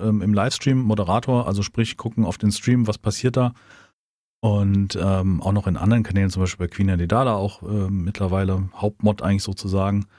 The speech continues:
Und Kreativberater von Hirnsturz sozusagen. <laughs> Kann man so nennen. In allen Lebenslagen, ob's um Logos geht und so weiter.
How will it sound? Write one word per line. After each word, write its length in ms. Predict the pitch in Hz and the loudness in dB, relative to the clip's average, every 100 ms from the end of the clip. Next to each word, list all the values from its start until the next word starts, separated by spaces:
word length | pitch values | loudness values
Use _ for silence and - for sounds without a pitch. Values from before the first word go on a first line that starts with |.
| _ _ _ _ _ - | _ _ _ _ _ -2
Und 300 | 107 104 98 | 2 2 0
Kreativberater 760 | - 107 - 160 123 107 104 | 2 2 2 0 2 0 0
von 140 | 98 95 | 0 2
Hirnsturz 380 | 98 - 85 95 | 2 0 -2 -2
sozusagen. 460 | 85 87 80 82 - 76 - - - - | -4 -2 0 0 0 -2 -4 -6 -10 8
<laughs> 0 | |
Kann 300 | 165 - - - | 8 8 -2 4
man 140 | 139 | 4
so 140 | 104 | 4
nennen. 340 | 101 104 101 90 - - - - - | 0 0 0 -2 -4 -12 -14 -10 -4
In 120 | 110 | -2
allen 240 | 104 104 | 0 0
Lebenslagen, 560 | 101 101 - 90 92 92 | 0 0 -2 -2 -2 -2
ob's 180 | 92 - | -6 -2
um 160 | 92 | 0
Logos 380 | 90 92 95 - | 0 0 -2 -4
geht 180 | 92 85 | -4 -4
und 140 | 87 | -4
so 100 | 87 | -2
weiter. 320 | 82 82 87 | -2 -2 -2